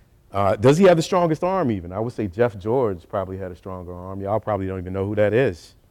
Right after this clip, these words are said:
Um, but Tom Brady had a mix of qualities, right? Some of 'em leadership, some of 'em overcoming, being drafted low, overcoming the slowness of his physical, uh, <laughs> capacity. Um,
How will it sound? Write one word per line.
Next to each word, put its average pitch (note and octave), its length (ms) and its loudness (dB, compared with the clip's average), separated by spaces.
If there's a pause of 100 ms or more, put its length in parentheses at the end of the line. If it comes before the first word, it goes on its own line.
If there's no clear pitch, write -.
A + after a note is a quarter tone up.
(720)
Um, G2 320 0
but A2 160 2
Tom F3 300 2
Brady D#3 260 4
had C#3 140 2
a A2+ 40 2
mix B2+ 300 2
of A#2 80 0
qualities, F#2+ 640 2
right? G2+ 300 0 (480)
Some B2 260 2
of A2+ 100 4
'em A2+ 120 0
leadership, A2+ 560 0
some A#2 140 -2
of G#2+ 120 0
'em G#2+ 140 -2
overcoming, G#2+ 880 -2 (120)
being G2+ 220 4
drafted G2 480 0
low, G#2 420 4 (500)
overcoming G#2 880 2 (500)
the - 80 -16
slowness G#2+ 520 0
of G2 180 0
his G2 420 -8 (320)
physical, F#2+ 840 -4 (760)
uh, G2 100 -16
<laughs> - 60 -20
capacity. G#2+ 720 2 (440)
Um, G2 480 -2